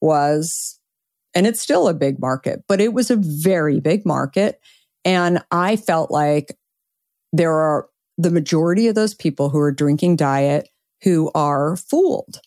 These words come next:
When I would ask people, "Why do you like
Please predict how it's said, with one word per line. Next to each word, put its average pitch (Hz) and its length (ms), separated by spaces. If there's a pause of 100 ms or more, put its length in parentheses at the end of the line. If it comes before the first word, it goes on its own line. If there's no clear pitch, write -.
(800)
When 196 240
I 208 120
would 262 240
ask 190 520
people, 135 580 (300)
"Why 165 540
do 214 80
you 208 160
like 143 760